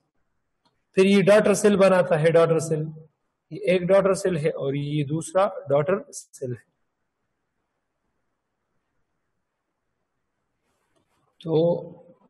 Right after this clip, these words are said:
हमारे पास इन दोनों daughter cell में हाफ, बिल्कुल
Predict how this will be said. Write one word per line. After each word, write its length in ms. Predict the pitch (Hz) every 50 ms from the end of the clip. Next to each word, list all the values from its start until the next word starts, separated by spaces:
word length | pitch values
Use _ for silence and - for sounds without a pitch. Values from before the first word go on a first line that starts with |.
| _ _ _ _ _ _ _ _ _ _ _ _ _ _ _ _ _ _ _ _
हमारे 640 | - - 151 156 156 160 170 175 196 233 269 285 285 - -
पास 580 | 240 240 247 247 240 - - - - - - - - _ _ _ _ _ _ _ -
इन 200 | 170 170 175 175
दोनों 380 | 147 175 208 233 262 285 285 -
daughter 280 | 262 247 220 220 220
cell 320 | 214 - - 233 240 247 226
में 480 | 196 160 156 160 180 202 - - - - - - - _ _ _ _ _ _ _ _
हाफ, 420 | - 120 151 190 190 180 160 131 - - - - - - - - _ _ _ _ _ _ _ _ _ _ _ _ _ _ _ _ _ _ _ _ -
बिल्कुल 680 | 220 254 233 190 - 226 202 202 202 - - - -